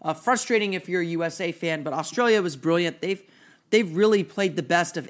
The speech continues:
any team in this tournament. Um, not enough to beat the U S, uh, yesterday, but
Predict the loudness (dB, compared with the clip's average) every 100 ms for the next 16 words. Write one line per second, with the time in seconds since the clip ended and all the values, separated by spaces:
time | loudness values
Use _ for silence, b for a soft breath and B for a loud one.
0 | -4 -2 -2 -4 -6 -6 -6 -4 -4 -4
1 | -8 -8 -6 -4 -6 -10 b b b b
2 | b -2 0 2 -2 -10 -20 _ _ _
3 | _ 2 4 4 0 0 -6 -6 -4 -2
4 | 2 2 0 -6 -6 0 2 2 2 2
5 | 0 -2 -2 -2 0 0 0